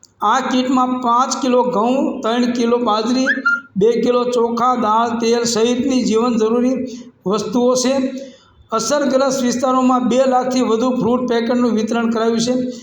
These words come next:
રાહત કાર્યમાં સાસઠ, સોરી, છ્યાસી વીજળી ટીમ, એંસી પશુ ચિકિત્સક અને ત્રણસો ને સોળ મેડિકલ ટીમ સતત કાર્યરત છે. તમામ અસરગ્રસ્ત વિસ્તારોમાં વીજ પુરવઠાનું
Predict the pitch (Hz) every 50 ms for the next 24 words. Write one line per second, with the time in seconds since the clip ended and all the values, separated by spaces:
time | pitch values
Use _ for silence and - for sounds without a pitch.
0 | - - - _ - 175 202 202 208 254 262 254 254 240 233 240 240 254 247 254
1 | 254 - - 202 220 233 226 - 262 269 262 262 - - - - - - - -
2 | - - _ _ _ _ _ _ _ _ _ _ - - - 214 226 240 254 -
3 | - - 226 226 247 240 233 - 294 269 226 233 254 240 254 262 269 262 - -
4 | 262 269 262 277 262 269 - - - - - - 214 214 240 240 240 - 269 262
5 | - - 240 226 254 269 254 247 - - 247 - - 262 247 - - 277 262 262
6 | 262 254 262 277 240 202 - - - - - - - - _ _ - 226 247 240
7 | 240 240 262 269 262 - - - 233 254 269 254 220 226 233 247 254 240 247 262
8 | 254 254 247 254 262 247 214 185 - - - - - - - - - - 226 226
9 | 226 269 269 269 262 254 233 214 226 233 240 240 254 254 254 254 254 254 254 254
10 | 254 240 247 269 285 285 285 262 277 - - - - - - _ _ _ - 226
11 | 220 - 262 269 262 220 214 247 254 247 254 254 240 226 208 226 - - 262 247
12 | 247 254 240 254 240 208 202 240 262 254 240 254 247 233 233 240 240 220 240 247
13 | 254 262 247 254 254 -